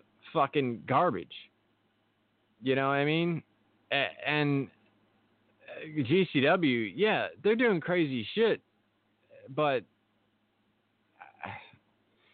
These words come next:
it, it's not the same thing. I mean, to just tell a fan base, "Go watch something else." And I guess that's really easy for you to just say, "Go watch G C W," because you're more of a G C W guy than you are a C Z W guy to begin with.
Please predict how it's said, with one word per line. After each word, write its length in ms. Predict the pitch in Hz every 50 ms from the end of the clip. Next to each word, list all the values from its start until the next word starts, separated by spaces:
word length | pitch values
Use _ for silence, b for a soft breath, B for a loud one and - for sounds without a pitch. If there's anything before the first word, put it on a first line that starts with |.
| b b b
it, 160 | 151 147 - -
it's 180 | 160 156 - -
not 260 | 170 170 165 160 -
the 120 | - 98 - -
same 260 | 123 117 113 107 101
thing. 400 | - 113 127 143 131 107 98 92 - -
I 80 | 98 110
mean, 460 | 113 113 113 110 110 107 107 104 - _ _ _ _ _ _ - 120 -
to 100 | - 151
just 280 | 131 147 175 175 143 - - _ _ _ -
tell 340 | - 151 156 160 160 151 123
a 60 | 117 -
fan 320 | - 135 147 160 160 147 120
base, 280 | 117 113 110 104 101 90 - - 107
"Go 180 | - 117 117 135
watch 280 | 135 131 123 123 - - -
something 400 | 135 131 120 104 - 101 101 98
else." 320 | 107 131 131 104 92 107 - - _ B B 196 185 139 175
And 120 | 180 185
I 60 | 185
guess 180 | 170 208 226 208 -
that's 180 | 202 180 - -
really 300 | 175 190 196 180 143 135
easy 300 | 165 208 226 175 117 95
for 160 | - 107 107
you 180 | 117 143 196
to 160 | 190 143 113 98
just 180 | 104 104 -
say, 120 | - 113 107
"Go 160 | 113 131 131
watch 200 | 135 131 127 - -
G 160 | 151 151 135 -
C 80 | 139
W," 360 | 127 151 185 180 170 165 170 - B B B B B
because 300 | - 214 185 - 196 185
you're 120 | 196 190
more 220 | 185 175 175 180 180
of 60 | 180
a 80 | 180 160
G 180 | 139 156 160 147
C 120 | 160 160
W 320 | 165 165 160 160 160 156
guy 140 | 160 160 160
than 120 | 165 165 165
you 120 | 165 170
are 140 | 170 165 165
a 40 | 147
C 220 | - 180 202 190
Z 80 | 170 135
W 320 | 120 117 113 117 117 117
guy 160 | 123 120 120
to 80 | 127 123
begin 340 | 127 123 131 165 190 175 123
with. 100 | 87